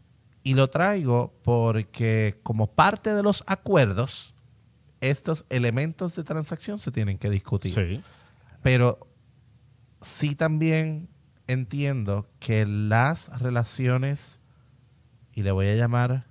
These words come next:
Speaker 1: modernas,
Speaker 2: Ujú.
Speaker 1: porque no es,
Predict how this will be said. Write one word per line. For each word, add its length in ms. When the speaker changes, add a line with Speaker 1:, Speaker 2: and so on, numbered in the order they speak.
Speaker 1:
modernas, 840
Speaker 2:
Ujú. 260
Speaker 1:
porque 640
no 420
es, 400